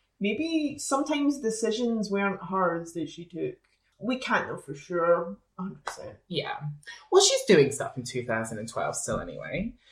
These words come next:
Speaker 2: So she signs a record deal with Emmy Australia
Speaker 1: Mm-hmm.
Speaker 2: for the third album.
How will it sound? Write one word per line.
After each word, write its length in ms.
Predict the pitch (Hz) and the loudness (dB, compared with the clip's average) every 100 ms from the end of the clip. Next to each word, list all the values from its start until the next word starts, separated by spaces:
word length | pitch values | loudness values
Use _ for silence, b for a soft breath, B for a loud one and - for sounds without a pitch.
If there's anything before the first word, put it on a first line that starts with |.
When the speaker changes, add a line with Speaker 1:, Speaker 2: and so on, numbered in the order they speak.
| b | b
Speaker 2:
So 140 | - 190 | -4 0
she 160 | 185 220 | 4 4
signs 320 | - 220 214 | 8 8 8
a 60 | 185 | 6
record 400 | 165 143 151 143 | 6 4 2 4
deal 280 | 120 123 | 4 4
with 140 | 175 180 | 2 0
Emmy 260 | 139 131 127 | -2 0 -2
Australia 800 | 120 - 127 117 113 107 127 226 | -2 -2 2 2 2 0 -2 -2
Speaker 1:
Mm-hmm. 320 | 185 180 175 180 - _ | 0 0 0 -4 -10 _
Speaker 2:
for 540 | 151 143 135 135 143 - _ _ _ _ | 6 8 10 6 4 -6 _ _ _ _
the 60 | 147 | -8
third 340 | 147 143 131 127 | 2 6 6 8
album. 580 | 120 117 117 160 226 | 6 6 4 2 -2